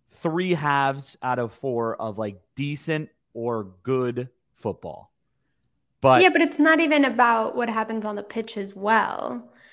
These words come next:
Speaker 2: I think you also have to take into considering, into consideration,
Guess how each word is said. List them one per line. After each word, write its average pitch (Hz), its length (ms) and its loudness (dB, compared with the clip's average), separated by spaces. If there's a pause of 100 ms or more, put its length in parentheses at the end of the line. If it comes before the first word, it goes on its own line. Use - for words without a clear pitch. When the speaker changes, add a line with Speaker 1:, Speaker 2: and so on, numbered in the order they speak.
(140)
Speaker 2:
I 247 80 0
think 262 160 6
you 262 100 6
also 247 240 8
have 233 120 0
to 240 100 -4
take 233 240 -2
into 226 180 -4
considering, 214 880 -6 (300)
into 220 240 -8
consideration, 202 760 -8